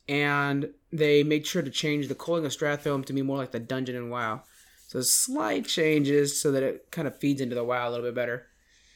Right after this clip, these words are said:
Um, I liked this. You actually played the original, and I didn't play the original when it was, like, old school. And you said this is,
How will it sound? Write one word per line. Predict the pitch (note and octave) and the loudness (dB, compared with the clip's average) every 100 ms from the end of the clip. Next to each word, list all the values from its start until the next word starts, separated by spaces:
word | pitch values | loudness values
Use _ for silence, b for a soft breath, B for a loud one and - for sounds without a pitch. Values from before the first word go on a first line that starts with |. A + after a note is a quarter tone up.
| b b b _ _ _ | b b b _ _ _
Um, | C3 A2 A2 | -8 -6 -2
I | D3 | 2
liked | F#3+ F#3+ E3+ | 4 4 4
this. | F#3+ F#3 | 4 4
You | G#3+ | 2
actually | G#3 - | 0 -2
played | F#3 | 0
the | D3 | 0
original, | C3+ E3 C#3 B2+ B2+ - _ - | 2 2 0 -4 -8 -12 _ -4
and | D#3 D#3 D3 | -2 0 0
I | C3+ D#3+ | 0 2
didn't | D#3 A2+ | 0 -2
play | D3+ | -2
the | C#3 | -2
original | B2+ B2+ C3 B2+ - _ _ - | -2 -4 -4 -6 -8 _ _ -6
when | D#3 D#3+ | -2 0
it | C#3 | 0
was, | C3+ C#3 C3+ | -2 -4 -8
like, | C#3 B2 D3 - - | -8 -8 -10 -6 0
old | D#3 E3 | 2 2
school. | - - - A#2 A#2 C#3+ _ _ _ _ | 0 -4 -4 -6 -6 -12 _ _ _ _
And | D3 | -4
you | D#3+ | 0
said | F3 | 0
this | D#3+ D#3+ | 0 0
is, | E3+ | -4